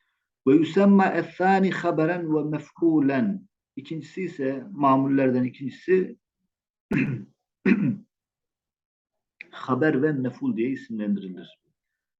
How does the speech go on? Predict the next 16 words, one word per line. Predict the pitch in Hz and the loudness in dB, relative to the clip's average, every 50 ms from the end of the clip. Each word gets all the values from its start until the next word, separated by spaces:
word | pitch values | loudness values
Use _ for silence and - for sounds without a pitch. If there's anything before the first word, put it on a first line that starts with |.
| _ 131 | _ 6
ويسمى | 147 165 170 170 - 214 214 214 214 208 202 190 | 6 6 6 2 2 2 4 4 6 6 4 4
الأول | 185 196 208 208 208 196 196 190 185 170 175 185 | 4 2 4 4 4 6 6 6 6 6 4 2
من | 185 180 180 185 | -2 -2 -2 -2
معمولي | 185 180 175 175 180 185 185 170 170 160 143 120 107 - - _ - | 0 0 2 4 6 6 8 8 8 6 6 4 2 -2 -10 _ -6
باب | 123 139 175 185 175 160 151 147 143 160 180 | -2 0 2 2 2 0 0 -2 -2 -4 -4
إن. | 170 160 147 143 151 156 180 190 190 190 - _ - 147 147 - _ 113 120 - _ _ _ _ _ _ _ _ - 202 190 - - - - - - - _ - - - - - - _ _ _ _ _ _ _ _ _ _ _ _ _ _ _ _ _ _ - | -4 -2 -2 -2 -2 -4 -4 -6 -8 -10 -14 _ -16 -16 -16 -18 _ -20 -20 -20 _ _ _ _ _ _ _ _ -14 -12 -10 -10 -10 -10 -12 -14 -18 -20 _ -12 -12 -12 -12 -14 -20 _ _ _ _ _ _ _ _ _ _ _ _ _ _ _ _ _ _ -8
İnne | 165 180 190 185 175 165 160 160 160 160 - _ _ _ _ _ _ _ _ _ _ _ _ _ _ _ _ _ _ _ _ _ - | -6 -6 -6 -8 -10 -10 -10 -10 -10 -12 -16 _ _ _ _ _ _ _ _ _ _ _ _ _ _ _ _ _ _ _ _ _ -12
ve | 117 117 139 147 131 123 | -6 -2 -2 -2 0 0
babının | 139 147 156 156 156 147 165 170 185 185 156 208 202 202 _ _ _ _ _ _ _ _ _ _ _ _ _ _ _ _ _ _ _ _ _ _ _ _ _ _ _ _ _ - | 2 2 2 2 0 -2 -6 -8 -8 -8 -10 -10 -12 -14 _ _ _ _ _ _ _ _ _ _ _ _ _ _ _ _ _ _ _ _ _ _ _ _ _ _ _ _ _ -10
iki | - 131 - - - 190 185 165 135 - 135 | -10 -10 -8 -4 -2 2 4 4 2 2 0
mamulünden | 139 151 156 160 160 165 160 160 165 165 165 151 160 156 156 - | 2 2 4 4 4 2 0 0 0 0 0 -2 -2 -2 -2 0
birincisi | 170 170 175 160 - _ _ - 202 202 202 | -2 -2 -2 -4 -10 _ _ -12 -12 -10 -10
ismen, | 196 - - - 160 151 143 135 127 - - | -10 -12 -12 -14 -12 -10 -8 -8 -8 -10 -12
isimli | _ - 165 165 156 175 | _ -14 -10 -8 -6 -6
isim, | 170 160 - - 175 175 - - _ _ | -6 -8 -10 -16 -20 -20 -20 -20 _ _
isimlendirilir. | _ - 165 170 175 170 180 165 170 156 170 196 196 196 - | _ -10 -10 -10 -10 -12 -10 -8 -8 -4 -4 -4 -4 -4 -8